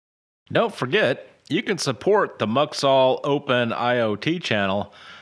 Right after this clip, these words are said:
by donation using a credit card and PayPal, or by purchasing products at the Muxall store. Details and links are in the description under this video.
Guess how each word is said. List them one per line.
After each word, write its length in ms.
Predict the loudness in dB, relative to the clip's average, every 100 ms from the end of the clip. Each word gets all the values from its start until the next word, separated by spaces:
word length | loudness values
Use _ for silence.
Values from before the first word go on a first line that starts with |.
| -4
by 200 | 0 2
donation 880 | 2 2 2 0 0 -2 -2 -2 -6 -12 _ _
using 380 | -2 0 0 -2
a 100 | -2
credit 340 | 0 0 0
card 340 | 2 2 4 2
and 240 | -2 -2
PayPal, 680 | -2 -2 0 2 2 -2 -8 _ _
or 480 | 0 2 2 0 -6 -20 _
by 200 | -2 0
purchasing 580 | 0 -2 -2 -2 -4 -2
products 540 | 2 4 4 2 0 -4
at 120 | -2
the 80 | 0
Muxall 500 | 0 0 0 2 0
store. 480 | -2 -2 0 -2 -8 _ _ -20 -20 -20 _
Details 580 | -4 0 2 4 4 2
and 160 | 0 2
links 420 | 2 0 -4 -10 -6
are 160 | -2
in 80 | 0
the 80 | -2
description 640 | -2 -2 0 0 0 0 0
under 220 | 0 0
this 180 | 0 0
video. 540 | 0 0 0 -2 -6